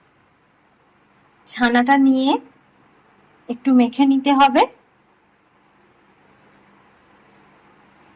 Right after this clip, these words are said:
ছানাটার মধ্যে ময়দাটা মিশিয়ে নিতে হবে। প্রথমে ছানাটাকে এভাবে হাতে করে ভেঙে নিয়েছি। এবার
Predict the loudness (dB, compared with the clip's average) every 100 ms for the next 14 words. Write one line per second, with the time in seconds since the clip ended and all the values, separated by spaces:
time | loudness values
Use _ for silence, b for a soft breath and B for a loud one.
0 | _ -2 0 2 4 4 4 0 0 2
1 | 4 4 2 0 0 2 4 2 0 0
2 | -2 -2 -2 -2 -2 -2 2 0 2 0
3 | 0 -2 -2 -2 0 0 0 -2 -6 -4
4 | -2 -2 0 0 0 -4 -4 -6 -6 _
5 | _ _ _ _ _ _ _ _ _ _
6 | _ _ _ _ _ _ _ _ _ _
7 | _ _ _ _ _ _ _ _ _ _
8 | _ -8 -4 0 2